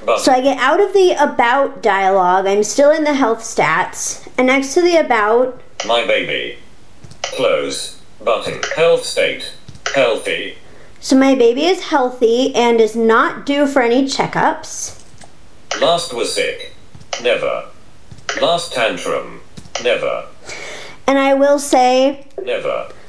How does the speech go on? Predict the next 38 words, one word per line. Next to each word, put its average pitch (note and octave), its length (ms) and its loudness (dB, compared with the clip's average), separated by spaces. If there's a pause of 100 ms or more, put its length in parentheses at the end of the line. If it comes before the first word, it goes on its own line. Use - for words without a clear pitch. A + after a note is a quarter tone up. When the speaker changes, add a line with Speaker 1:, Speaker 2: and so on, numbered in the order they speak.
(420)
Speaker 2:
these D4+ 400 4
babies C4+ 640 2
are A3+ 260 2
so A#3 480 2
resilient. G3+ 840 4
Like, A3+ 300 2
I A#3+ 120 4
have C#4 180 4
left A3 520 2
this A#3+ 200 0
girl A#3+ 360 4
alone G#3 600 4
for A#3 200 2
twenty-four A3 1080 2
hours, B3 720 4
and A#3+ 260 4
she - 240 2
did A#3 200 2
not G#3 460 4
get - 220 0
sick B3 460 0
or F#3 160 2
hungry A3+ 580 4
or G3+ 100 4
have G#3 160 2
a G3+ 80 4
tantrum. G#3 640 2
Like, G3+ 240 4
these, A#3 460 4
these C4+ 440 4
babies A3+ 720 4
are F#3 400 2
very, G#3 600 4
very G#3+ 720 4
hard F#3 420 0
to G3+ 100 2
make F#3 280 2
unhappy. F#3 600 0